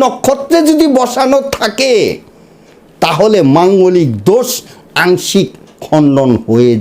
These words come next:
যাবে, পূর্ণ মাত্রায় মাঙ্গলিক সে হবে না। এইভাবে সূক্ষ্ম সূক্ষ্ম বিষয় থেকে মাঙ্গলিক দোষ দেখতে হয়।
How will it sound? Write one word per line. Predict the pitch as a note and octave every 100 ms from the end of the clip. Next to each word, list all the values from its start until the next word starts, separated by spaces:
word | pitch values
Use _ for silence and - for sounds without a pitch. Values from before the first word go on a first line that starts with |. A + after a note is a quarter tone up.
| F#2+
যাবে, | F#2+ F#2+ F2 E2 B1+ - - - _ _ _ _ _ _ _
পূর্ণ | B3+ C#4 B3+ A#3+ G#3
মাত্রায় | G3+ - F#3 D#3 D#3+
মাঙ্গলিক | E3 D3+ C#3+ C3+ - -
সে | C3+ A2
হবে | G2 G#2 A2 G2 F2
না। | E2 A#1 - - - - - - - - _ - - _ _ - - - _ - - - _ _ _ - - - -
এইভাবে | D3 A#2 A2+ C3 G#2 - - -
সূক্ষ্ম | - C#3+ - G3+ -
সূক্ষ্ম | F#3+ - E3+ A2+
বিষয় | A2 - C3+ D#3
থেকে | C#3+ - A#2+ G#2
মাঙ্গলিক | A2+ B2+ A#2 A2+ G#2+ F2+ F2+
দোষ | D#3+ F#3+ - - - - - - - G2+
দেখতে | B2+ B2+ D3 C#3+
হয়। | D#3